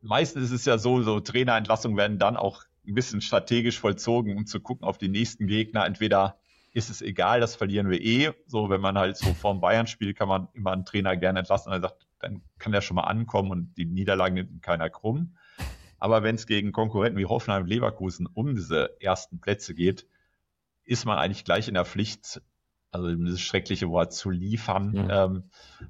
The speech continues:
Speaker 1: äh, also eigentlich müsste man gleich punkten,
Speaker 2: Mhm.
Speaker 1: äh, weil es eben direkte Rivalen sind um diese Plätze. Und das ist natürlich schon schwierig. Also da kann man eben drauf setzen,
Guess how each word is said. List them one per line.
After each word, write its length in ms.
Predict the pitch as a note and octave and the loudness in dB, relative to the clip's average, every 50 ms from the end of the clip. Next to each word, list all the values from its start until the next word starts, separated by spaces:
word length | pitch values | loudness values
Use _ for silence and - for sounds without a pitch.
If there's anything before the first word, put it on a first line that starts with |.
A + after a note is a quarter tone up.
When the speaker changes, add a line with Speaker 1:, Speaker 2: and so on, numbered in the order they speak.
| - _ _ - | -20 _ _ -8
Speaker 1:
äh, 140 | - G2 G#2 C3+ - - | -8 -8 -8 -10 -10 -6
also 220 | A2 A2 G#2+ - | -2 0 0 0
eigentlich 280 | - A2 A#2 A2+ A2 A2 | 0 0 -2 -2 -2 -2
müsste 260 | A2 G#2+ - - G#2 | -2 -2 -2 -2 -2
man 200 | F#2+ F2+ F#2+ F#2 | 0 0 0 2
gleich 540 | F2 E2 F2+ G#2 A2 A2 - - - - - _ - | 2 2 2 2 0 -4 -6 -10 -12 -14 -16 _ -4
punkten, 600 | - A2+ A#2 A2 A2+ - F#2 A2 B2+ - - - _ _ _ _ | -2 0 0 0 -2 -2 -2 -2 -2 -2 -6 -14 _ _ _ _
Speaker 2:
Mhm. 160 | - G2+ G2+ | -2 0 2
Speaker 1:
äh, 260 | G2 F2 E2+ F2 F2 | 4 4 4 2 2
weil 200 | E2+ E2+ D#2 F2+ | 2 2 2 2
es 160 | G2 F#2 - - | 0 -2 -4 0
eben 240 | F#2 F#2+ F2+ F2+ | 0 0 2 2
direkte 640 | E2+ F2+ E2 E2+ F2 - - - F#2 D2+ B1 - - _ _ _ - | 0 0 0 0 -2 -2 -2 0 2 2 2 0 -8 _ _ _ -6
Rivalen 540 | G2 F2+ E2 E2+ D#2+ F2 F#2 F#2 F2+ F2+ E2+ | -4 -4 0 2 2 2 2 2 0 -2 -2
sind 360 | - F2 E2+ E2+ E2+ - - | -2 -2 -2 -2 -4 -6 -8
um 180 | F#2 G2+ G#2 | -4 -2 -2
diese 200 | F#2 D#2 D2+ E2 | -2 0 -2 -4
Plätze. 600 | - - - F2 F2 E2+ - - G2 G2+ G#2 - _ _ _ _ _ _ _ _ _ _ | -4 -2 -2 -4 -2 -2 -2 -2 -2 -2 -2 -6 _ _ _ _ _ _ _ _ _ _
Und 140 | - - E2+ F2 | -10 -2 0 0
das 160 | A2 G#2+ G#2 | 0 0 0
ist 60 | G#2 | 0
natürlich 320 | A2 A2 G#2+ - G2+ F2+ | 0 0 0 0 -2 -2
schon 180 | - - F#2 F2+ | 0 0 -2 -2
schwierig. 580 | - - - D#2+ D2 C#2+ C#2+ C2+ - - - - _ - | -2 -4 -8 -6 -4 -4 -4 -4 -6 -8 -16 -18 _ -12
Also 460 | - F2+ E2 F2 E2+ E2+ - - _ _ _ _ _ _ | -10 -6 -2 0 0 -2 -2 -4 _ _ _ _ _ _
da 160 | - - E2+ | -6 -6 -6
kann 220 | - - A2 A#2 | -4 -2 0 2
man 180 | B2 A#2 A2 G2+ | 2 2 2 0
eben 180 | G#2+ G#2 G2 | -2 -2 -2
drauf 220 | F2+ - F#2 F#2+ - | -2 0 0 -2 -2
setzen, 760 | - - G2 A2 A2+ - - - - A2+ G#2 G2+ G2+ - _ | 0 0 2 2 2 0 -8 -10 -4 -2 -2 -2 -2 -6 _